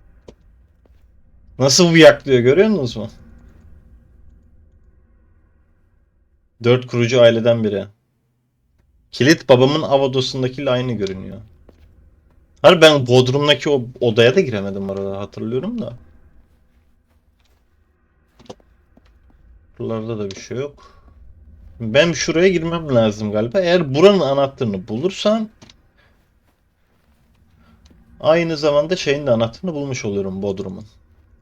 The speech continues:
Aynen, bu da aynı. Tamam, burada şuradan gideceğiz büyük ihtimalle. Şuraya da bir bakayım. Deminki aynı yer mi?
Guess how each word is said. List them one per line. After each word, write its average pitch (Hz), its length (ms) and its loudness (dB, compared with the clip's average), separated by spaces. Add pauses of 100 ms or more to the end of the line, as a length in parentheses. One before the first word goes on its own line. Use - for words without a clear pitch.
(100)
Aynen, 107 320 -6
bu 131 100 -10
da 98 140 -2
aynı. 101 280 -8 (1120)
Tamam, 131 260 -8
burada 151 460 0 (880)
şuradan 151 460 -2
gideceğiz 101 440 -8
büyük 101 160 -12
ihtimalle. 110 360 -12
Şuraya 123 280 -10
da 110 120 -6
bir 101 120 -12
bakayım. 120 420 -14 (2250)
Deminki 127 440 -6
aynı 139 240 -4
yer 104 200 -8
mi? 113 160 -16